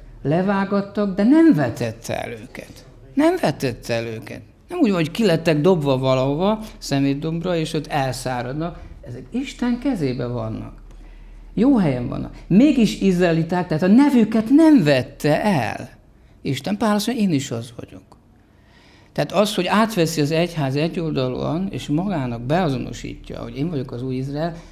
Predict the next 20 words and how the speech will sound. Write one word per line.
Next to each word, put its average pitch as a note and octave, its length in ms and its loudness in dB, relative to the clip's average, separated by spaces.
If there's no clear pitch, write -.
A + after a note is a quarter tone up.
nem A#3+ 180 -4
biblikus D#3 540 -4
gondolat. C3 500 -6
Mást - 340 -8
kell A2 340 -8
kitalálnunk, A#2+ 760 -6
ha C3+ 100 -2
rendszert B2 480 -4
akarunk C3+ 400 -4
építeni, B2+ 440 -6
ha D3 60 -2
egyáltalán D3 400 -4
kell B3+ 200 -6
rendszert A#2 420 -10
építeni. - 560 -12
Végül A#3 380 4
az A3+ 120 2
egész G3+ 540 2
Izrael A#3 400 2
üdvöző. B2 460 -2